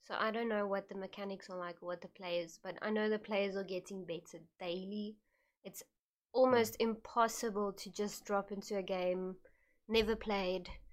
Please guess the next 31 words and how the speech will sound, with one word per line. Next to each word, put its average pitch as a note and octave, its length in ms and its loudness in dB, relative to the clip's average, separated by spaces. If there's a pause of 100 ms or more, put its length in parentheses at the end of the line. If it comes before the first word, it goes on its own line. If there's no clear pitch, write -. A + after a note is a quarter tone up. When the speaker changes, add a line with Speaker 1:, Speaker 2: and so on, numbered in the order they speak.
(260)
Speaker 1:
and F3+ 300 0 (600)
do A3 180 2
well F3+ 280 6
at E3+ 160 2
all, A#3+ 80 2
Speaker 2:
Mm. A3 240 -2
Speaker 1:
because - 340 -6
the G3 80 -4 (120)
kids - 260 -4
are F3 280 -4 (100)
so - 320 -8
good. - 300 -16 (1500)
Speaker 2:
Yeah, A#3 160 4
Speaker 1:
And, A#3 160 10
and, G#3+ 180 8
Speaker 2:
well, A3 180 6
Speaker 1:
and A3 100 6
the G#3 80 8
older F#3 320 2
people - 340 -12
who F3+ 60 -4
play, F3+ 200 -10
I'm F#3+ 120 -2
sorry, F#3 320 -4
I F3+ 100 -2
don't F#3+ 120 -4
want F#3 180 -8
to - 80 -20
be, F#3 140 -14
like, E3 340 -12
ageist, E3+ 580 -14